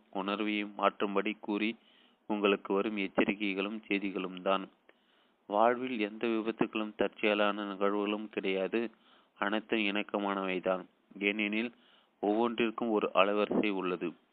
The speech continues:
இது வாழ்வின் எளிமையான இயற்பியல் மற்றும் பிரபஞ்சத்தின் செயல்பாடு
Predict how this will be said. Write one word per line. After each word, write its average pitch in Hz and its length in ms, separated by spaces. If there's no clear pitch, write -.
இது 98 220
வாழ்வின் 104 520
எளிமையான 113 560
இயற்பியல் 110 440
மற்றும் 101 400
பிரபஞ்சத்தின் 98 760
செயல்பாடு 95 500